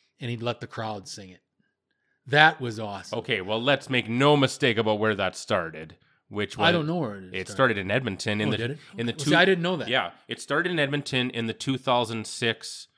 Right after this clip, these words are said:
Speaker 1: When they made the
Speaker 2: Right.
Speaker 1: run to the
Speaker 2: with, with the Cinderella run,
Speaker 1: Right.
Speaker 2: eighth seed, barely sneak in.
Speaker 1: Dwayne Rollison.
Speaker 2: Yeah, uh, upset Detroit as the first seed in the first round, then you keep
Speaker 1: Right.
Speaker 2: beating San Jose and you keep beating people.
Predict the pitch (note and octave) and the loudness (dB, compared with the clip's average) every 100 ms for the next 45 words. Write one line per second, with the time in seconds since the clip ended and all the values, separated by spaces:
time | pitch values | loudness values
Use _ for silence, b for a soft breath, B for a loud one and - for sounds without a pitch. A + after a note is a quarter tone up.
0 | - C#3 B2+ C3 C#3 B2+ G#2+ B2+ C#3 C3+ | -12 -6 -4 0 0 2 4 6 4 4
1 | C3 D3 C#3 C#3+ B2 - C#3+ C3 B2+ C3 | 6 6 6 4 0 2 2 4 6 6
2 | B2+ A#2+ A#2+ B2 A#2+ - C#3 C3+ C3 - | 6 6 4 4 0 -2 2 2 0 0
3 | C3 B2 B2 B2+ B2+ - C3+ C3+ B2+ A#2+ | 2 2 2 2 0 0 -2 0 0 2
4 | A#2+ D#3+ D#3 D3 D3 D3 C#3+ D3 D3+ - | 2 4 6 8 8 8 10 10 8 6
5 | D3 D3 C3 A#2 A#2 - A#2 A2+ A2 C3 | 2 2 2 4 4 2 0 0 0 -4
6 | A#2 - C3+ G#2+ - - A2+ - B2+ B2 | -4 0 0 0 -8 -12 -10 -2 2 2
7 | A2 G#2+ B2 A#2 - A#2 A2 B2 - A#2+ | -2 -6 -4 -4 -4 -6 -4 -4 0 0
8 | A#2 A2+ G2+ G2 A#2+ A#2 A2+ - A#2 A2+ | 0 -2 -6 -4 0 0 -2 -2 -2 -2
9 | A2+ A2 A#2 G#2+ A2+ A2 A#2 A#2+ A2+ | -4 -6 -8 -6 -6 -4 -4 -2 -2